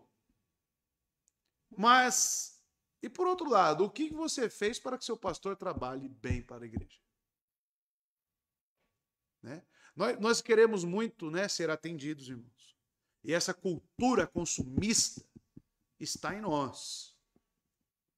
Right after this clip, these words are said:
Estava na época. Porque essa negligência vem de um, de um egoísmo, tá? Vem de um e-, um egocentrismo das pessoas,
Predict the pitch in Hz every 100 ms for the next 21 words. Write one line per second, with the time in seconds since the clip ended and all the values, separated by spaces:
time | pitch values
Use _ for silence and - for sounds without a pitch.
0 | _ - - 190 202 233 233 202 220 220
1 | 220 - - _ _ _ _ _ _ _
2 | _ 175 202 202 214 208 160 208 233 320
3 | 208 214 262 277 254 - - _ 143 202
4 | 214 233 226 208 208 277 269 - 113 -
5 | _ _ _ _ _ _ _ _ _ 120
6 | 190 262 - - - _ _ _ - 196
7 | 220 233 240 226 208 233 226 - 202 180
8 | - 254 285 147 135 123 117 - _ _
9 | _ _ _ _ _ _ _ - 180 180
10 | 277 277 294 247 147 - - - -